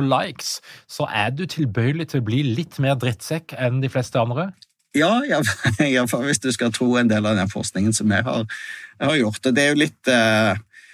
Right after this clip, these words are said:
Speaker 2: altså, en ting er at vi har gjort en haug med eksperimenter hvor du ser disse effektene, men vi gjorde også en stor studie, eh,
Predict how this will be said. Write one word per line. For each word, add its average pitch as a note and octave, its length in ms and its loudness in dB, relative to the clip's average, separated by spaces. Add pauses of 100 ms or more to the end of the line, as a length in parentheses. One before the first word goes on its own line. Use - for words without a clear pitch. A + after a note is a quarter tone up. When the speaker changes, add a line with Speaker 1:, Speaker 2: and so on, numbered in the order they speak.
(260)
Speaker 2:
altså, B2 220 2 (260)
en D3 240 2
ting B2+ 160 4
er A2 80 2
at A2 80 0
vi A2 60 4
har G#2+ 80 4
gjort G#2+ 180 -4
en G#2 80 0
haug G2+ 160 2
med G2 140 0
eksperimenter G#2+ 560 0
hvor G#2 120 -2
du G#2 60 0
ser G#2 340 0
disse G#2+ 220 -4
effektene, A2 500 -4
men A2+ 200 2
vi A#2+ 100 4
gjorde B2+ 300 2
også A#2+ 120 0
en A#2 120 2
stor A#2 280 0
studie, G#2+ 480 0
eh, - 420 -6